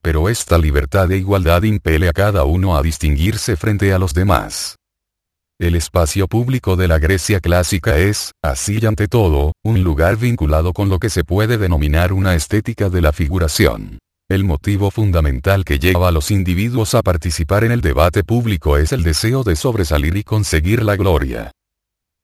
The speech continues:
La fama es un valor primordial. Entre una vida breve pero con gloria y una larga vida sin ella,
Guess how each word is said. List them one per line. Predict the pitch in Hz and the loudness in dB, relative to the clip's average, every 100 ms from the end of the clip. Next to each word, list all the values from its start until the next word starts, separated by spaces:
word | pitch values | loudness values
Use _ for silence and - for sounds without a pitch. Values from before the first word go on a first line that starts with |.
| _ | _
La | 80 76 | -2 0
fama | 120 123 107 | 0 0 0
es | 104 | -2
un | 113 110 | -2 0
valor | 85 95 117 | 2 2 0
primordial. | - 69 69 76 98 82 55 50 - _ _ _ _ _ _ _ - | 0 0 0 0 0 0 0 -10 -20 _ _ _ _ _ _ _ -2
Entre | 98 78 71 | 0 0 -2
una | 73 78 | 0 0
vida | 73 104 95 | 0 0 0
breve | 95 87 104 | 2 2 0
pero | 82 85 80 | 0 0 0
con | 87 78 | 0 -2
gloria | 65 80 110 101 | 0 0 2 0
y | 87 | 0
una | 92 101 | 0 2
larga | 90 95 92 | 2 2 2
vida | 98 101 95 | 0 0 0
sin | 82 107 | 2 2
ella, | 90 69 76 | 2 0 0